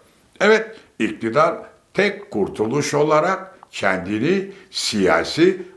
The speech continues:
alternatifsiz gösterme peşinde. Bu gerçeklikten hareketle Cumhuriyet Halk Partisi M H P'den erken seçim gibi şeyler ummamalı zira onlarınki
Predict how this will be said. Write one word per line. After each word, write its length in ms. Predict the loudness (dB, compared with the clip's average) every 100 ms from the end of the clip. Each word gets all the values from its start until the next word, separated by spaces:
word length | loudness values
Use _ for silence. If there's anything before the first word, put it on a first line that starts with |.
| _
alternatifsiz 1200 | -4 -4 -4 -4 -2 -2 -2 -6 -6 -6 -6 -6 -14 -14 -4
gösterme 760 | -4 -2 -2 -2 -2 -6 -8 -8
peşinde. 540 | -6 -4 -4 -4 -4 -8 -20 -20 -20 _ _ _ -2
Bu 120 | -2
gerçeklikten 800 | 2 0 0 -2 -2 -8 -4 -2 0
hareketle 920 | 0 0 -2 -2 0 0 0 -4 -18 _
Cumhuriyet 540 | -4 -2 2 2 2
Halk 280 | 0 -2 -2
Partisi 640 | 0 0 -2 -2 0 -2 -4 -16 -10
M 140 | -2 2
H 220 | 2 2
P'den 520 | 0 2 0 -2 -12 -6
erken 420 | -4 -2 -2 -2
seçim 520 | -2 -4 -4 -6 -6 -6
gibi 420 | -4 -2 -2 -4 -8
şeyler 640 | -2 2 2 4 2 0 -2 -14 _
ummamalı 800 | -2 -2 -2 -2 0 0 2 2
zira 520 | 4 6 6 2 -2 -14 -20 -6
onlarınki 880 | -2 -2 -2 -2 -2 -4 -4 -4